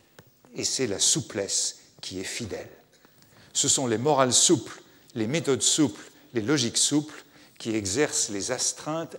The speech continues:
impeccables et c'est pour cela que le plus honnête homme n'est pas celui qui entre dans des règles apparentes,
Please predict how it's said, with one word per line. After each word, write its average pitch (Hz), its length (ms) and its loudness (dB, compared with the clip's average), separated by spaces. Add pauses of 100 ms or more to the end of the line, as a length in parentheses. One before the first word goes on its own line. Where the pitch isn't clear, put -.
impeccables 131 720 0 (1300)
et - 20 -8
c'est - 220 0
pour 123 140 -6
cela 113 340 0
que 123 140 -6
le 101 120 -2
plus 123 300 -4
honnête 101 340 -4
homme 123 220 -2
n'est 104 100 -6
pas 123 160 -2
celui 120 380 -4
qui 120 220 -4
entre 120 340 -6
dans 101 220 -10
des 98 120 -4
règles 101 560 -4
apparentes, 101 720 -8